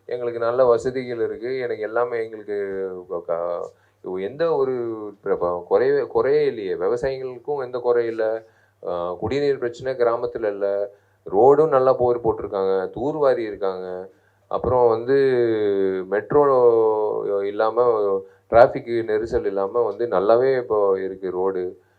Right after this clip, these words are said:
எல்லாம், எல்லாத்தையும் கரெக்டா இருக்கும்போது, இந்த, இவன் வந்து எதுக்கு தேவையில்லாம அரசியலுக்குள்ள வரான் அப்படின்னு தான் கேள்வி இருக்கும். இதெல்லாம் இல்லாததுனால தான் விஷால் வரான்.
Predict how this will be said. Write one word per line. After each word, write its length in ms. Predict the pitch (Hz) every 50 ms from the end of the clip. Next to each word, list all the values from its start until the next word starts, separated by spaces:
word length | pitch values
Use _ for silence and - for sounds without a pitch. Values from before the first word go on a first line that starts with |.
| _ _ _ _ _
எல்லாம், 600 | 127 139 156 180 196 208 202 190 170 143 104 95
எல்லாத்தையும் 960 | 98 107 113 131 151 165 160 160 190 196 196 185 175 160 151 147 143 135 131 120 -
கரெக்டா 280 | 127 131 135 135 151
இருக்கும்போது, 460 | 147 135 120 131 143 160 160 147 131
இந்த, 120 | 139 143 -
இவன் 220 | 202 147 160 180
வந்து 260 | 175 170 175 175 190
எதுக்கு 300 | 180 156 147 156 147 147 147
தேவையில்லாம 380 | 143 135 139 143 139 139 143 143
அரசியலுக்குள்ள 1120 | 139 131 120 117 117 120 139 135 127 123 117 113 110 107 104 104 101 98 95 92 98 95
வரான் 420 | 95 92 92 90 92 90 87 87 95
அப்படின்னு 200 | 98 113 113 113
தான் 160 | 123 135 135
கேள்வி 300 | - 113 110 110 110 101
இருக்கும். 460 | 90 82 80 78 80 78 73 73 - _ _ _ _ _ _ _ _ _
இதெல்லாம் 280 | 101 92 104 117 143
இல்லாததுனால 560 | 135 110 117 135 143 143 135 127 123 117 110 110
தான் 120 | 123 117
விஷால் 360 | 101 92 107 90 82 76 73
வரான். 160 | 71 69 65